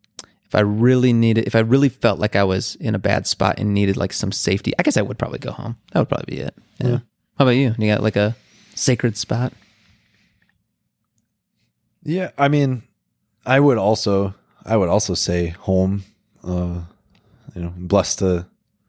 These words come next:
Speaker 2: blessed to have a, a healthy family that I really love and enjoy being around. Um, and so so I do like, I do like being home. Uh, I think I've,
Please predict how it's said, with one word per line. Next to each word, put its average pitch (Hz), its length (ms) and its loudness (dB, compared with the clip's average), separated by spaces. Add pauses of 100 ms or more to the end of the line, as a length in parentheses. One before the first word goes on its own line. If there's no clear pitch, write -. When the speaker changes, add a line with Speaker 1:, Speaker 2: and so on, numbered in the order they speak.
(600)
Speaker 2:
blessed 104 400 -4
to 95 80 -2
have 107 220 2
a, 104 260 2
a 90 100 -6
healthy 101 320 0
family 107 440 0
that 101 180 2
I 101 380 4
really 101 420 4
love 104 400 4
and 101 120 2
enjoy 101 340 4
being 110 280 2
around. 98 520 2 (340)
Um, 95 380 -8 (680)
and 101 100 -4
so 95 300 2 (360)
so 107 140 0
I 101 60 4
do 101 200 2
like, 92 420 2
I 92 80 -4
do 92 180 -2
like 85 200 -4
being 85 340 -6 (100)
home. 85 460 -8 (640)
Uh, 87 340 -6 (760)
I - 40 -20
think 131 160 2
I've, 107 200 2